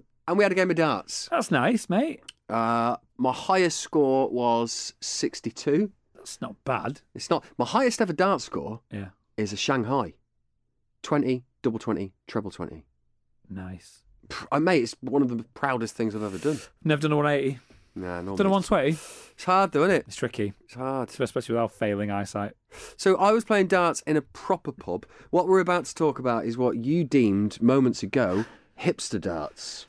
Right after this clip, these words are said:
Speaker 2: Well, it's, you know, it's just one of those, isn't it? Take a thing that already exists, wrap it up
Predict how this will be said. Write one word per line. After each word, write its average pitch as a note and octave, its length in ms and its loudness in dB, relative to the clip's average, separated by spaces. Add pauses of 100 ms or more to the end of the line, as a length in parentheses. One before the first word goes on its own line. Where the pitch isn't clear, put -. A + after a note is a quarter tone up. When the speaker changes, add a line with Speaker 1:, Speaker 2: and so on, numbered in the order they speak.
(140)
Speaker 2:
Well, C4+ 580 4
it's, - 320 -4
you B3 120 4
know, F2 300 -4
it's - 140 -16
just - 260 -4
one F3+ 140 2
of A#2+ 40 0
those, G2+ 300 -2
isn't A2 60 0
it? - 720 -8
Take A#3 240 2
a - 40 4
thing C#3+ 220 2
that A#2+ 100 2
already A#2 280 2
exists, G2 580 -8 (580)
wrap C3 400 0
it - 80 0
up - 340 -2